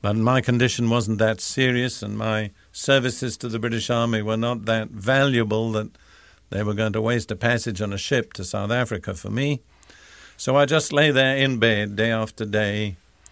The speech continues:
uh, wondering what my future would be. And I'll tell you, when you spend a year on end in hospital, it seems a very, very long time.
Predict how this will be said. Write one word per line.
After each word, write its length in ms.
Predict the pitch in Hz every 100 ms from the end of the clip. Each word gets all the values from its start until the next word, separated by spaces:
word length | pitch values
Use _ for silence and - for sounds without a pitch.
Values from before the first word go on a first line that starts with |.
| - - - - _ _ -
uh, 160 | 101
wondering 680 | 110 123 139 120 113 113 117 -
what 200 | 107 113
my 160 | 110 107
future 420 | - 127 - 107
would 220 | 104 90
be. 300 | 98 87 82
And 160 | 98 107
I'll 160 | 117
tell 220 | 113 151
you, 260 | 139 113 113
when 180 | 113 113
you 140 | 113
spend 320 | 98 120 117
a 60 | 104
year 440 | 104 131 123 117 -
on 180 | 110 113
end 280 | 135 131 120
in 100 | 117
hospital, 680 | 113 110 - 104 101 107 -
it 220 | 107 101
seems 340 | - 120 107
a 80 | 104
very, 460 | 95 123 127 123 120
very 360 | 107 110 113
long 360 | 104 104 107 104
time. 340 | 107 90 73